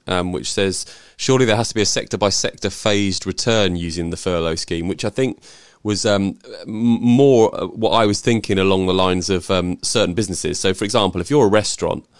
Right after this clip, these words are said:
and I'll put this one to, to, to you, Jono, first. If you're a restaurant and you are being told by the government, "Look, okay, we need to get you back up and running. You can open from the first of June, but you can only have twenty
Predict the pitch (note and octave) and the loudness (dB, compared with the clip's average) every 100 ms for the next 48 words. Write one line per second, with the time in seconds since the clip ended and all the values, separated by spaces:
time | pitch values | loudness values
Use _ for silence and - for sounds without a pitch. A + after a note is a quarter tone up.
0 | _ F2+ F#2+ F#2+ E2 F#2 G2 F#2+ - - | _ -4 -2 -2 -4 -4 -2 -4 -4 -6
1 | - - - F#2+ G2 G2 F#2 E2 - G2+ | -6 -6 -6 -2 -2 -2 -2 -2 -2 -2
2 | E2 - - C3 G2+ G#2+ - - D#2+ D#2 | -2 -4 -2 2 2 2 0 -4 -6 -4
3 | E2+ E2+ D#2+ - - - _ _ F#2 G#2 | -4 -4 -4 -8 -16 -20 _ _ -6 0
4 | G2+ F#2 F#2 - G#2+ F#2 F2+ E2+ F#2+ E2 | 0 2 -2 0 -2 0 -2 0 -2 0
5 | E2+ E2+ F#2+ F#2 - _ _ _ _ G#2+ | -4 -4 -2 -2 -2 _ _ _ _ -6
6 | - E2+ - G2 G#2+ A#2+ A2 F#2+ F#2+ - | -2 -4 -4 0 2 2 0 0 -2 -2
7 | G2 F2 E2+ F2 G2 G#2+ - G#2 G2+ G2 | -2 0 2 2 0 -2 0 2 2 2
8 | E2+ G2 - - - F2+ - E2 G2 E2 | 0 -2 -2 -2 0 0 -2 -4 0 0
9 | E2+ - - - - F2+ G2+ G#2 - A2+ | -2 -8 -16 -8 -4 -2 -2 -2 0 0
10 | G#2+ G2 G#2+ F#2 - - _ _ - A#2 | 2 0 0 -2 -4 -16 _ _ -4 0
11 | G2 - F#2+ E2+ | 0 0 -4 -4